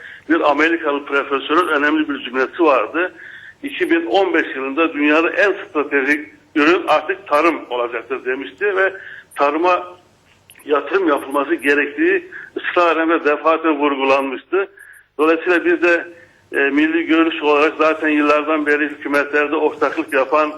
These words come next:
merhum hocamız, Erbakan hocamızın da özellikle beş yıllık kalkınma planlarında tarım ve hayvancılığa bu anlamda önem vermesi,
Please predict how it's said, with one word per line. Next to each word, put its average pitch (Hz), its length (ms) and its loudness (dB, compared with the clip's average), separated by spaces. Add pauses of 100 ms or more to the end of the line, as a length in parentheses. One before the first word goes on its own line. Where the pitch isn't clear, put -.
(480)
merhum 147 340 2
hocamız, 143 420 -2 (680)
Erbakan 165 400 0
hocamızın 143 520 0
da 170 60 4
özellikle 147 500 0
beş 156 240 0
yıllık 147 240 -2
kalkınma 147 580 0
planlarında 139 800 0 (460)
tarım 175 300 2
ve 160 60 4
hayvancılığa 143 920 2
bu 185 140 4
anlamda 143 440 0
önem 151 400 2
vermesi, 147 580 0